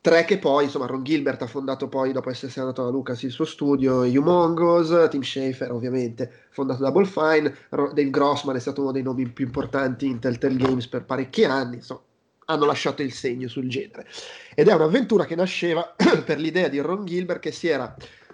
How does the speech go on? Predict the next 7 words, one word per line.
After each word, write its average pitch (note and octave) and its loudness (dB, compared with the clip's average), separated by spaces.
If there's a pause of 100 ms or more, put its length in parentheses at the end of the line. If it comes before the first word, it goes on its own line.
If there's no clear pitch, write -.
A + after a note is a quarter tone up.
un D3+ -12
po' G#3 2
scassato F3 -6
i D3+ -4
maroni D#3 0 (680)
della C#3+ -4
ment-, C#3 -6